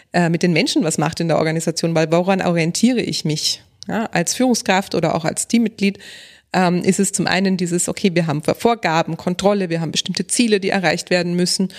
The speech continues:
Oder ich sehe hier auf dem Markt was und muss da eigentlich total drauf gleich adaptiv reagieren und einfach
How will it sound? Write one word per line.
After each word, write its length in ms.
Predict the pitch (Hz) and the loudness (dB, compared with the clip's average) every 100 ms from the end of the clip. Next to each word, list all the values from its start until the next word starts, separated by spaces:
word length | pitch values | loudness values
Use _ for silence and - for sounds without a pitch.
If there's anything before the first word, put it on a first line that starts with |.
| - - | -20 -14
Oder 500 | - 202 208 208 226 226 - - _ | 0 2 4 2 0 -4 -20 -20 _
ich 160 | 170 | -4
sehe 160 | - 190 | 2 4
hier 140 | 202 175 | 4 2
auf 80 | |
dem 140 | - 185 | 2 2
Markt 300 | 143 202 - | 2 0 0
was 160 | 190 | 0
und 120 | - 170 | 0 -2
muss 180 | 196 | -2
da 140 | - 165 | 0 -2
eigentlich 440 | - 160 196 180 | -2 0 0 -2
total 400 | - 175 151 185 - - | -6 -4 -2 -2 -4 -12
drauf 340 | 156 170 - - | -2 -2 -2 -2
gleich 320 | 180 175 - - | -2 -2 -8 -2
adaptiv 480 | 180 170 214 202 | -2 2 0 0
reagieren 560 | - 175 175 208 240 208 | 2 2 2 4 2 0
und 140 | 175 | -2
einfach 440 | - 165 180 170 | -2 0 -2 -4